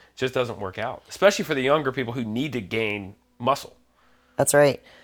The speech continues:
Speaker 2: Um, and I think that actually a lot of men, like my own husband inc-, including, they like to see women a little bit more curvier. They like to see them a little bit thicker in the off season. And it took me a while to get used to that also, to make sure you were comfortable with how thick I was <laughs> and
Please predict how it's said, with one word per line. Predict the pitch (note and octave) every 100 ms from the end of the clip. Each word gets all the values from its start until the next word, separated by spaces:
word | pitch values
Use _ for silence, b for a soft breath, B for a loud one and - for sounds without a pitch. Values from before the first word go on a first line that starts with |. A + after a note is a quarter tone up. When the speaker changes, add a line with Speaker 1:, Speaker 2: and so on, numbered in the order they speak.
| b b -
Speaker 2:
Um, | G3+ E3 D#3
and | -
I | D#3
think | D3 - D3+ C#3+
that | C#3+ C#3+ C#3 - - _
actually | - C#3+ -
a | C3
lot | A#2+ C3
of | A#2+
men, | A#2+ C3 B2+ A#2 A2+ - _
like | - A2+ -
my | G#2 G#2
own | G#2
husband | G#2+ F#2+ - G#2 G2+
inc-, | -
including, | A2+ A2+ A2 G#2+ G#2+ A2+ b b _
they | D3+
like | D#3+ D#3
to | D#3+
see | - C3
women | C3 B2 B2
a |
little | A#2+ A#2+
bit | A#2+ A#2
more | A#2+
curvier. | A#2 - A#2 A2+ A2+ A2
They | A2+
like | B2 B2+
to | B2+
see | - B2
them | A#2
a |
little | A2+ A2+
bit | A2+ -
thicker | A#2 - A2
in | A2
the |
off | G2+ G#2+ A2
season. | - A2+ A2 A2 A2 b b b -
And |
it | D3
took | E3+ D3+
me | E3
a | D3+
while | C3+ B2+
to | A#2+
get | A#2+ -
used | A2 A#2 -
to |
that | A#2 A2+
also, | A2+ B2 B2+ - B2
to | A#2+ - B2
make | A#2+ A#2
sure | - A#2+
you | A#2+ C3+
were | C#3+
comfortable | - B2 G#2+ A2+ A2+
with | A2+
how | A2
thick | - A2 -
I | A2
was | G#2+ A2 A#2+ -
<laughs> | C#3+
and | - B2+